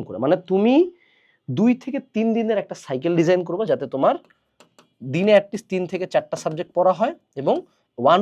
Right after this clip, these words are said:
উইকের মধ্যে সবগুলো সাবজেক্ট equally আগাইতে থাকে। কখনো এই যে অবহেলিত সাবজেক্ট, বাংলা, ইংলিশ, আইসিটি, বিজিএস, ইসলাম, এগুলোকে ফেলা রাখবা না, এগুলো পরীক্ষার আগে দানব হয়ে তোমাকে এসে ধরবে, ঠিক আছে? আচ্ছা, এরপরে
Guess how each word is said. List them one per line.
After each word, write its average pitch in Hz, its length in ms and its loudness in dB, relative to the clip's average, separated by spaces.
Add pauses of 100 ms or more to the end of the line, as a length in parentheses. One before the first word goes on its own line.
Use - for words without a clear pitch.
উইকের 226 320 -2
মধ্যে 185 260 -6
সবগুলো 165 360 -4 (120)
সাবজেক্ট 147 380 -10
equally 123 340 -2
আগাইতে 98 280 -6
থাকে। - 180 -16 (440)
কখনো 220 320 2 (640)
এই 208 100 4 (120)
যে 208 100 8 (440)
অবহেলিত 175 400 2 (140)
সাবজেক্ট, 107 320 -6 (100)
বাংলা, 127 240 -2 (160)
ইংলিশ, 120 320 -4
আইসিটি, 123 360 -6
বিজিএস, 127 340 -2
ইসলাম, 113 280 -4
এগুলোকে 135 300 -2
ফেলা 185 240 4
রাখবা 98 240 -8
না, 98 60 -20 (480)
এগুলো 151 160 0 (140)
পরীক্ষার 175 460 0
আগে 175 200 -2
দানব 143 300 2
হয়ে 127 180 -4
তোমাকে 107 260 -8
এসে 101 180 -12
ধরবে, 92 200 -12 (140)
ঠিক 180 140 4
আছে? 214 120 -2 (440)
আচ্ছা, - 160 -18 (580)
এরপরে 156 260 8